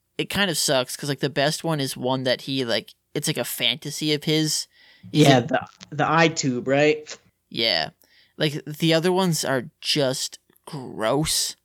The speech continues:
Speaker 1: And there's a, a fine line with saw traps between being, like, clever or just disgusting. And the one, like, where the girl has to, like, suck out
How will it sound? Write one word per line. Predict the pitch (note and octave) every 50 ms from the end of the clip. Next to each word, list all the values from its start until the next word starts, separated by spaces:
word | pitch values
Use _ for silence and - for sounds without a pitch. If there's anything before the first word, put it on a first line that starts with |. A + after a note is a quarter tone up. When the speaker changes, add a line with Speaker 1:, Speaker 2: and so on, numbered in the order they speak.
| _ _ _ _ _ _ _ _ _ _ _ _
Speaker 1:
And | C#3 C#3+ C#3+ C#3 C#3 C3 A#2+ - - D#3
there's | E3 E3+ D#3+ D3
a, | F3+ E3 D3+ C#3+ - - _ _ _ _ _ _
a | E3 D#3+
fine | - - - F3 F3+ G3 F#3+ F#3 F#3 F3
line | D#3+ D3+ D3 D3 D3 D3+ D#3 D3+
with | C#3 B2+
saw | - - - D#3 C3 C3+
traps | C#3+ - - - C#3 B2+ B2+ -
between | - D3+ C#3+ - D3+ C3+ C3
being, | A2+ C3 B2+ B2 B2 A#2+
like, | G#2 G2 - - - _ _ _ _ _ _ - _
clever | - - - D3+ C#3 C#3 C#3+ C#3+ C#3+ C#3+ C3+ - - -
or | - - A#2+ C3
just | C#3 - - D3 C3 C3+ - -
disgusting. | - - - - - - - - - A#2+ - C#3+ - - - D#3+ D#3 E3 E3+ F3 - _ _ _ _ - - - - - _ _ -
And | D3 D#3 C#3+
the | C#3 C3+
one, | C3 C3+ C#3+ D#3 E3 E3 E3
like, | D#3 D3+ C#3+ -
where | D3+ D3+
the | C3+ C3
girl | B2+ C#3 B2+ C3 C3+ C3
has | D3 C3+ C3 -
to, | - B2
like, | F#2+ -
suck | - - - - - - D#3+ C3+ C#3+ - -
out | - C3 B2+ A#2 -